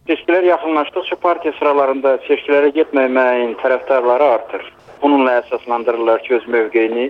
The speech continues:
Komissiyalar əvvəlki kimi iqtidarın tam nəzarəti altındadır.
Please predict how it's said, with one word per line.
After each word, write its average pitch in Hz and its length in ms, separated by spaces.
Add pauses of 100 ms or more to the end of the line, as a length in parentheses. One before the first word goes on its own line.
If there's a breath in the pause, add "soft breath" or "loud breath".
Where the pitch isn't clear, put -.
Komissiyalar 131 720
əvvəlki 127 420
kimi 123 300
iqtidarın 117 480
tam 127 180
nəzarəti 113 480
altındadır. 120 680